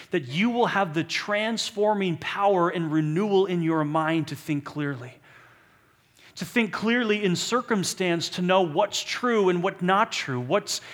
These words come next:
what's ahead because of what God has said and promised to you. It's a call in our lives then not to live anxiously anymore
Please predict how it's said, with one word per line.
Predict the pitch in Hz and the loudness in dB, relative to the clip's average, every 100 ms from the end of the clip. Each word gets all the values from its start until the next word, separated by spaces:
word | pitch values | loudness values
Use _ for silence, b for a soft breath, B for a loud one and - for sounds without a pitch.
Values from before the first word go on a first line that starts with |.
| B - | B 0
what's | 208 - | 2 4
ahead | 190 - 220 247 190 | 0 2 2 2 2
because | 180 - 165 | -2 -2 -2
of | 160 | -2
what | 160 151 | -2 0
God | 175 175 175 | 2 4 2
has | 151 | -2
said | - 196 185 | 0 0 2
and | 143 127 | 0 -2
promised | - 190 190 147 - | -2 -2 -2 -4 -6
to | 123 | -10
you. | 107 104 - b b b b b b b b b b b b _ _ | -12 -14 -18 b b b b b b b b b b b b _ _
It's | 147 - | -10 -8
a | |
call | - - 170 175 | -4 0 2 4
in | |
our | 147 | 2
lives | 131 127 135 123 123 | 0 -2 -2 -4 -4
then | 143 131 | -2 0
not | 135 143 - | 0 0 -4
to | 135 | -6
live | 131 131 135 | -4 -6 -6
anxiously | 156 180 - - 123 - 135 135 | -4 -4 -4 -6 -8 -10 -10 -8
anymore | 127 120 117 117 117 - | -8 -8 -8 -10 -12 -14